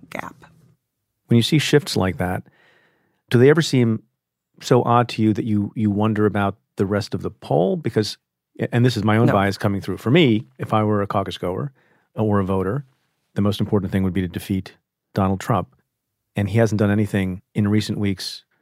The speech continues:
Speaker 2: to change, I think, the general view of that, if that was your view going into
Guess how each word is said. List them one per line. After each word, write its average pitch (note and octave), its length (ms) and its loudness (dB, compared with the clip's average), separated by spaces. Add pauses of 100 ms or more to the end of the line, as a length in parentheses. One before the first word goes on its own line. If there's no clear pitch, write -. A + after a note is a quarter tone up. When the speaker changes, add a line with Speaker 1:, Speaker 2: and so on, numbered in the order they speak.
(240)
Speaker 2:
to G2+ 100 -2
change, G2+ 400 -2
I F#2+ 60 0
think, G2 200 -4
the - 60 -8
general G2 380 -2
view A2 260 0
of F#2 80 0
that, F#2 160 -2
if F2 80 -8
that F#2+ 160 -2
was F#2+ 140 -6
your F#2 260 -6
view G2+ 240 -4
going G2+ 300 -4
into G2 500 -4